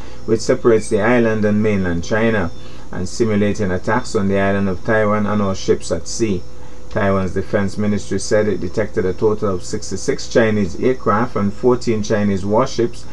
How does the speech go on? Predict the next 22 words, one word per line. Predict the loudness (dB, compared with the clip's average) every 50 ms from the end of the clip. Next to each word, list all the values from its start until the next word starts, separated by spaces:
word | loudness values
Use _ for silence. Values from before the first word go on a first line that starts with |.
| -8 -8 -8 -4
conducting | -2 0 0 2 4 4 2 2 2 0 0 0 0 4
joint | 4 4 4 4 2 0 -2 -6 -4 -2
naval | -2 2 2 4 2 4 4 2 2 2
and | 0 0 0 0
air | 2 2 2 2
exercises | 0 -4 -4 -4 -6 -4 0 0 2 2 0 0 -2 -2 2
around | 2 2 2 2 2
the | 0 0
Taiwan | 0 -2 -2 0 0 -2 -2 -4 -4
Strait. | -4 -2 2 4 4 4 4 0 -2 -6 -6 -6 -6 -6 -6 -6 -4 -2
In | 0 0 0
response, | 0 -2 -4 0 2 2 2 2 0 -2 2
Taiwan | 2 4 4 4 4 2 2
deployed | 0 0 0 0 2 4 4 4 2 0 0 0
air | 4 4 4 4 4 0
reconnaissance | 0 0 0 0 0 0 0 0 0 -2 -2 -2 -2 0 0 -2 -2 -2 -6 -6 -4 -2
patrols, | 0 0 0 0 0 2 4 6 6 4 4 0 -4 -4 -4
naval | 0 2 4 4 4 4 2 2 2
ships | 0 0 4 4 4 4 2 -6
and | -4 -2 -2 -2
shore-based | -2 0 0 2 2 2 2 2 0 0 0 0 -2
missiles | -2 -2 0 0 0 0 0 0 -2 -2 -4 -6